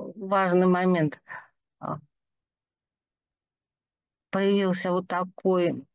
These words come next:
ну, вот такая ссылка, окошко выборов.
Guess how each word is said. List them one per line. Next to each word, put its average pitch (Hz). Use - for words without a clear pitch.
ну, 156
вот 190
такая 180
ссылка, 294
окошко 185
выборов. 220